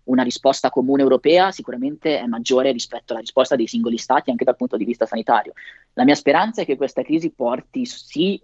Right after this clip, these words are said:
a una, a una riforma che porti ancora maggior sovranità all'Unione per quanto riguarda questa materia, ma anche una riforma della sua governance, perché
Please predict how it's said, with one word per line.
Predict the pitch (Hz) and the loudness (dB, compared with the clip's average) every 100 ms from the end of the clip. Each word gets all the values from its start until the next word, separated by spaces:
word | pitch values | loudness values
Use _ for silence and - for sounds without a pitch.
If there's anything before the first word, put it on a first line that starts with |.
| _ | _
a | 226 240 | -2 0
una, | 226 - - 214 - - - - _ | -2 -6 -10 -6 -6 -6 -18 -20 _
a | 127 | 0
una | 127 | 2
riforma | 123 120 139 139 135 127 | 2 2 4 4 4 0
che | 120 | -2
porti | - 127 131 | -2 -2 -2
ancora | 120 139 135 | -2 2 2
maggior | 127 120 123 135 127 | 2 -2 0 2 2
sovranità | - 127 127 123 120 127 | 2 -4 -2 -4 0 2
all'Unione | 123 120 127 127 127 | 4 4 4 4 2
per | 117 117 | -2 -4
quanto | 123 117 | -4 -2
riguarda | 117 123 127 | 0 0 0
questa | 120 123 - | 0 -2 0
materia, | 123 117 160 202 | 0 4 4 4
ma | 131 | 2
anche | 127 131 | 0 0
una | 123 | 0
riforma | 117 117 127 127 131 131 135 - - - _ _ | 0 -2 2 2 2 0 -2 -4 -20 -20 _ _
della | 135 127 120 | 2 2 2
sua | 131 131 | 0 0
governance, | 131 135 135 143 156 165 165 - 185 180 131 | 2 2 0 -6 -6 -8 -10 -8 -4 -4 -6
perché | - - 104 95 | -12 -12 -10 -10